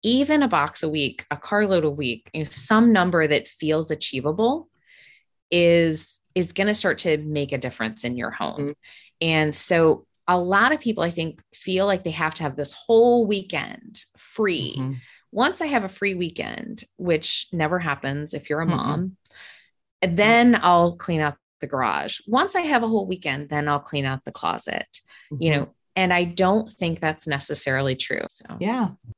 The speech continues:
Speaker 2: So it's a beautiful way to kind of wrap up everything, how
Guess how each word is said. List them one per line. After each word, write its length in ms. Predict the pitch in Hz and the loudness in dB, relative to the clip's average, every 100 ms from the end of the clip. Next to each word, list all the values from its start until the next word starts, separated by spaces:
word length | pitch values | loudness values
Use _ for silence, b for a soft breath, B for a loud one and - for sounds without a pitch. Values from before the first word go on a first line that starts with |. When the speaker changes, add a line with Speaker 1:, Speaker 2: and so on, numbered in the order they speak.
| _ | _
Speaker 2:
So 80 | 135 | -2
it's 160 | 143 151 | 0 -2
a 20 | |
beautiful 480 | 143 196 196 196 160 | 0 2 2 0 0
way 160 | 160 | 0
to 80 | 151 | 0
kind 220 | - 156 | -2 -4
of 140 | 143 131 | -2 0
wrap 300 | 139 143 143 | 0 0 -2
up 140 | 139 | -4
everything, 540 | 127 139 143 139 135 135 | -2 0 -2 -2 -4 -2
how 340 | 135 139 135 | 2 2 2